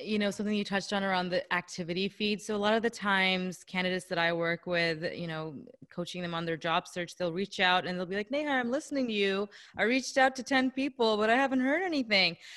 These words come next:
And I'm like, "Well, are they active on LinkedIn?" And, you know, that's where you have to go to the activity history and see, you know, anyone's activity history. I believe, you know, you can view the past ninety days, any posts or likes that they have. And if you don't see anything, if it's crickets, then they're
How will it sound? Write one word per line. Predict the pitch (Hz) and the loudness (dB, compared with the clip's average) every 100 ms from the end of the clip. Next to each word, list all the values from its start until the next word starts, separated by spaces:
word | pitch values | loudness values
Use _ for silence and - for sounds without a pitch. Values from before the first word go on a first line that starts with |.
| - - | -10 -4
And | 214 | 0
I'm | |
like, | 214 220 | 0 2
"Well, | 240 269 247 208 175 - | 6 8 8 6 4 2
are | 190 | 2
they | 196 | 2
active | - 233 - 254 | 4 2 2 2
on | 202 190 | 4 4
LinkedIn?" | 180 175 196 175 165 160 | 2 0 0 0 2 0
And, | 165 160 | -2 -4
you | 160 | -2
know, | 180 | 0
that's | 175 185 202 | 2 0 -2
where | |
you | 196 | -2
have | 190 | -2
to | 170 | -2
go | 170 170 | 0 0
to | |
the | 180 190 | 2 2
activity | 196 - 196 208 233 | 2 0 -4 0 2
history | 294 294 - 196 175 151 | 2 0 0 2 2 2
and | 185 - | 0 -4
see, | - 220 208 | -4 -2 -2
you | 180 196 | -2 -2
know, | 180 175 - - - - | -2 -2 -6 -16 -18 0
anyone's | 226 254 254 233 220 214 202 | 4 6 4 4 4 2 0
activity | 196 - 185 185 | -2 -2 -2 -2
history. | 185 170 - 180 | -2 -4 -4 -4
I | |
believe, | 165 175 175 165 - | -2 -2 -2 -4 -6
you | 180 | -6
know, | 165 | -6
you | 170 | -6
can | 180 156 | -8 -6
view | 180 180 | -4 -4
the | 175 | -4
past | - 151 160 175 | -2 -2 -2 -4
ninety | 160 165 160 | -4 -4 -4
days, | 151 151 170 185 | -2 0 0 -2
any | 175 165 | -6 -8
posts | _ 165 160 160 - | _ -4 -4 -6 -8
or | 156 | -8
likes | 151 147 160 - | -4 -4 -4 -8
that | 160 | -8
they | 160 | -4
have. | 160 156 160 156 | 0 2 2 0
And | 151 - - - | -6 -10 -16 -10
if | 180 | 0
you | 247 | 2
don't | 262 | 2
see | 233 214 196 | 0 2 2
anything, | 208 220 240 226 | 2 0 0 0
if | 214 196 | -2 -6
it's | - | -10
crickets, | - 180 - 226 226 | -4 -2 0 -2 0
then | 220 | -2
they're | 214 | -2